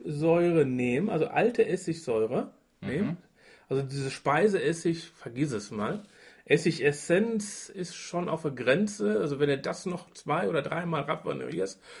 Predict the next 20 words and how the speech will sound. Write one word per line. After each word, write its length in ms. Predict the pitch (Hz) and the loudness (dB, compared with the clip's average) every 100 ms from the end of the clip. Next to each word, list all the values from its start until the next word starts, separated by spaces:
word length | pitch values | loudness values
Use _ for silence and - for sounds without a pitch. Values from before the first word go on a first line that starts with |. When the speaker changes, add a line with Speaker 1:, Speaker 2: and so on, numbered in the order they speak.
| - - - | -20 -20 -2
Speaker 1:
kommst 360 | 190 240 208 | 2 2 0
du 60 | 160 | -4
dahin, 560 | 143 170 190 180 180 | 0 0 0 -2 -2
wo 120 | 147 160 | -2 0
du 100 | 165 | 2
eine 120 | 151 | 0
Perle 440 | - 156 151 139 | -4 -2 0 0
auflösen 640 | 127 170 - 123 117 107 | 0 -2 -2 -4 -4 -4
kannst. 420 | 104 120 131 208 - | -6 -4 -4 -4 -4
Dann 140 | 131 | -6
hast 180 | 147 160 | -6 -4
du 40 | |
aber 180 | 143 131 | -4 -4
wirklich 280 | 151 160 147 | -4 -6 -2
mehr 180 | 143 139 | -2 0
so 100 | 135 | -2
ein 200 | 131 131 _ _ _ - | -4 -8 _ _ _ -8
Kaugummi-weiches 1700 | - 180 202 165 143 135 131 127 127 120 127 139 139 131 120 - - | 2 4 4 2 0 -2 -2 -2 -2 -2 0 0 -2 -4 -6 -12 -4
Ding. 360 | 127 147 240 - | 0 0 -2 -4
Speaker 2:
Mhm. 240 | 107 101 | -6 -6